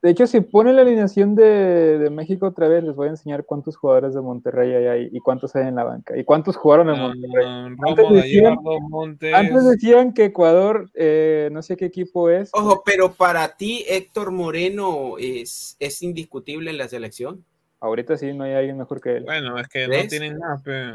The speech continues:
Speaker 2: tampoco,
Speaker 1: Sí,
Speaker 2: pe.
Speaker 1: ahorita sí, <laughs> no hay nada mejor que él. Bueno, Montes,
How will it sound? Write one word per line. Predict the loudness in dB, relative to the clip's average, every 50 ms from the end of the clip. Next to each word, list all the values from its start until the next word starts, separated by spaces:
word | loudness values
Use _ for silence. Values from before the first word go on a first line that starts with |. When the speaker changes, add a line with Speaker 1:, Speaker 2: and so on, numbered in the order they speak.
| -16 -20 -18
Speaker 2:
tampoco, | -18 -16 -16 -12 -12 -10 -10 -8 -6
Speaker 1:
Sí, | -4 -2
Speaker 2:
pe. | 2 4
Speaker 1:
ahorita | 4 2 2 0 -6 -8 -10 -12
sí, | -12 -12 -16
<laughs> |
no | -16 -14 -4
hay | -4 -2
nada | -2 -2 -6 -6
mejor | -10 -10 -6 -6 -6 -2
que | 0 2
él. | 4
Bueno, | 4 6 6 4
Montes, | 4 4 4 4 2 0 -4 -16 -20 _